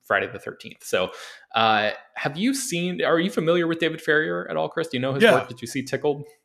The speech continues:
Speaker 2: Uh, yeah, actually, I've, I've seen this. I reviewed it for us. Uh, I saw it at Fantastic Fest, uh, last year. They, they played it there, so I've seen
Speaker 1: Awesome.
Speaker 2: this.
Speaker 1: Okay, cool.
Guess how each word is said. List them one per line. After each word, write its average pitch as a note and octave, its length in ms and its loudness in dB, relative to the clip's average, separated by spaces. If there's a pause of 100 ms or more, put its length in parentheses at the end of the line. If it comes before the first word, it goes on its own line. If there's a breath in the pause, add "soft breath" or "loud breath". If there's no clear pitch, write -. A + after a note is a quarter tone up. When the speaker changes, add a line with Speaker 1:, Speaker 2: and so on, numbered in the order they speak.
(300)
Speaker 2:
Uh, D#3+ 40 -2
yeah, F3+ 160 8
actually, G3+ 400 6
I've, A#3+ 440 10
I've F#3+ 160 6
seen F#3 240 2
this. F3 200 4
I D3 60 2
reviewed D#3 400 0
it C3 100 -8
for B2+ 160 -8
us. A2+ 340 -6
Uh, B2+ 260 -10
I B2 40 -6
saw C3+ 260 -2
it C3+ 60 -2
at C3 200 -4
Fantastic C3+ 640 -6
Fest, - 380 -14
uh, A2+ 180 -10
last B2 400 -6
year. F#2+ 160 -12
They, F#2 120 -14
they A2+ 160 -14
played G2 260 -16
it F#2 80 -18
there, A2+ 240 -16
so G#2+ 220 -12
I've A#2+ 160 -8
seen - 160 -2
Speaker 1:
Awesome. - 180 -4
Speaker 2:
this. - 180 -12 (380 loud breath)
Speaker 1:
Okay, - 280 4
cool. - 220 0